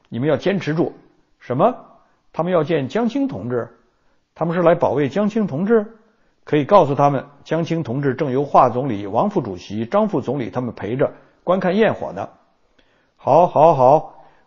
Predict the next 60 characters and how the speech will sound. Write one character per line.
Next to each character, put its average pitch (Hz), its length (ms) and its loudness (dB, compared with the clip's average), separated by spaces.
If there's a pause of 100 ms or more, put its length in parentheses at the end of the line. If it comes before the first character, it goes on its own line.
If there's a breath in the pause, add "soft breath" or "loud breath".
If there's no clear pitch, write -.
我 165 100 4
请 139 180 -2
王 139 160 2
洪 190 120 0
文 202 120 0
副 185 140 0
主 110 100 -6
席 120 140 -6
下 135 160 4
来 120 80 2
和 131 100 -2
他 139 100 0
们 113 100 -4
谈。” 107 260 -6 (520)
汪 185 140 0
东 202 140 0
兴 202 140 0
的 202 80 2
秘 226 180 2
书 113 240 -8
已 107 140 -8
奉 175 180 -6
命 165 220 -4
增 196 180 -4
派 180 140 2
部 165 160 -4
队 156 160 0
去 101 100 -6
了。 85 160 -6 (520 soft breath)
汪 151 140 -2
东 170 120 0
兴 170 220 -2
快 175 180 2
步 143 140 0
走 92 140 -4
到 107 100 -2
王 117 160 -2
洪 147 120 -6
文 135 100 -4
身 147 180 -6
边， 143 240 0 (360 soft breath)
请 107 180 -10
到 131 100 4
一 147 100 2
旁， 104 500 -6
轻 147 200 -6
声 147 160 -4
说 139 300 0 (320 soft breath)
：“王 139 160 -2
副 156 80 0
主 113 140 -6
席， 101 340 -4 (340 soft breath)
城 117 140 -8
楼 139 140 0
下 135 240 2
出 - 180 -6
了 156 60 -2
点 110 180 -6
乱 160 280 2
子， 98 160 -14